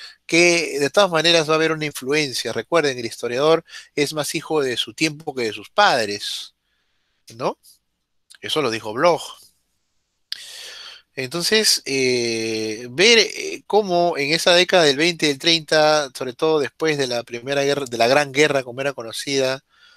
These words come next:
va a observar los ideales de búsqueda de, de campesinado, de paisanage, eh, en Francia, pero desde una óptica histórica. Y el que la rompe es Marc Bloch.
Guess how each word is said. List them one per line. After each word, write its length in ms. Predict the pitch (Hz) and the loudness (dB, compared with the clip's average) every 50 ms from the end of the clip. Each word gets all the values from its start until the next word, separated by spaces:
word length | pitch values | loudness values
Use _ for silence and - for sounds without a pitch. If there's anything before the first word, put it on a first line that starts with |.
| _ _ _ _ _ _ _ | _ _ _ _ _ _ _
va 720 | 123 127 147 160 175 175 175 170 170 160 147 139 135 131 | -4 0 4 4 6 6 6 6 6 4 4 4 0 -2
a 240 | - - 127 123 123 | -4 -4 -4 -4 -2
observar 580 | 120 117 - - 127 123 131 156 165 170 160 | -4 -4 -6 -6 -4 -2 0 2 2 2 2
los 220 | 151 135 - - 123 | 0 -4 -8 -8 -6
ideales 480 | 117 120 135 151 156 151 147 143 127 | -4 0 0 2 2 2 0 -2 -4
de 140 | 120 117 110 | -4 -6 -6
búsqueda 600 | 120 160 196 180 - - - 143 135 131 127 123 | -6 -6 -6 -6 -8 -6 -4 -2 -2 0 -2 -2
de, 220 | 117 117 113 117 | -4 -4 -6 -6
de 140 | 110 110 110 | -6 -6 -6
campesinado, 840 | - 113 110 - 113 107 - - - 123 156 180 185 175 160 147 131 | -6 -6 -6 -6 -8 -8 -8 -8 -4 -2 0 2 2 2 2 0 -4
de 140 | 117 110 107 | -8 -12 -10
paisanage, 720 | - 110 104 - - 123 165 185 170 - - - 147 160 - _ _ _ - - - - _ _ _ | -6 -4 -4 -4 0 2 2 2 4 4 2 0 -2 -6 -10 _ _ _ -20 -20 -20 -20 _ _ _
eh, 480 | - 107 104 104 101 101 104 110 117 113 | -14 -10 -8 -8 -6 -8 -8 -8 -6 -8
en 140 | 113 113 - | -8 -8 -6
Francia, 680 | - - 180 190 175 147 - - - 147 139 143 151 - _ _ _ _ _ _ _ | -2 0 2 2 2 0 -4 -4 0 0 0 0 0 -4 _ _ _ _ _ _ _
pero 240 | - 131 123 120 117 | -4 -2 0 0 0
desde 240 | 117 117 117 143 165 | -2 -4 -4 -4 -4
una 160 | 170 175 175 | -2 -2 -2
óptica 400 | 180 165 - - 175 - 165 143 | -2 -4 -6 -10 -2 0 2 2
histórica. 800 | 131 - - - - - - 160 135 117 - - 98 92 - _ _ _ _ _ _ _ _ _ _ _ _ _ _ _ _ _ - - - - - - - _ | 2 2 0 0 2 2 2 2 2 0 -4 -6 -8 -8 -8 _ _ _ _ _ _ _ _ _ _ _ _ _ _ _ _ _ -18 -16 -16 -14 -16 -16 -10 _
Y 120 | - 180 | 2 4
el 100 | 175 165 | 4 4
que 120 | - 165 151 | 4 4 6
la 120 | 147 139 | 6 6
rompe 480 | 147 170 190 208 196 180 175 160 151 156 | 6 4 4 2 0 0 2 2 2 2
es 220 | 151 - - - _ _ _ | 0 -2 -6 -8 _ _ _
Marc 220 | 131 131 120 110 107 | -8 -6 -6 -6 -6
Bloch. 240 | 101 95 87 - | -10 -14 -14 -14